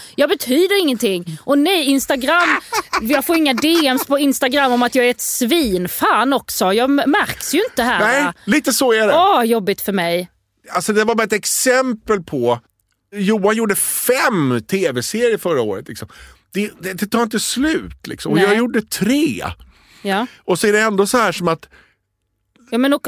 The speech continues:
Speaker 1: vilka tre gjorde du? Solsidan?
Speaker 2: Zebrarummet.
Speaker 1: Ja, all-, och Zebrarummet.
Speaker 2: Och det här Vi
Speaker 1: Jättestor.
Speaker 2: vill.
Speaker 1: Ni ska ni göra en säsong två.
Speaker 2: Ja.
Speaker 1: Ja, tydligen då så bryr sig alla. "Åh, nu ska vi sitta här och
Speaker 2: Ja,
Speaker 1: kolla
Speaker 2: ja,
Speaker 1: på
Speaker 2: ja.
Speaker 1: en säsong."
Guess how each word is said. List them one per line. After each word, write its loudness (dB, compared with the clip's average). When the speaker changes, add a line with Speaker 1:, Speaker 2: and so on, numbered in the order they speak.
Speaker 1:
vilka -2
tre 0
gjorde 2
du? 0
Solsidan? 0
Speaker 2:
Zebrarummet. 2
Speaker 1:
Ja, 4
all-, 0
och 0
Zebrarummet. 0
Speaker 2:
Och 0
det 2
här 0
Vi -2
Speaker 1:
Jättestor. 2
Speaker 2:
vill. 2
Speaker 1:
Ni 2
ska -4
ni 2
göra 0
en -2
säsong -4
två. -2
Speaker 2:
Ja. -8
Speaker 1:
Ja, 0
tydligen -2
då 2
så -2
bryr 0
sig -2
alla. 0
"Åh, 2
nu 0
ska -6
vi -4
sitta -6
här 2
och 4
Speaker 2:
Ja, 0
Speaker 1:
kolla 2
Speaker 2:
ja, 2
Speaker 1:
på 4
Speaker 2:
ja. 4
Speaker 1:
en 0
säsong." -4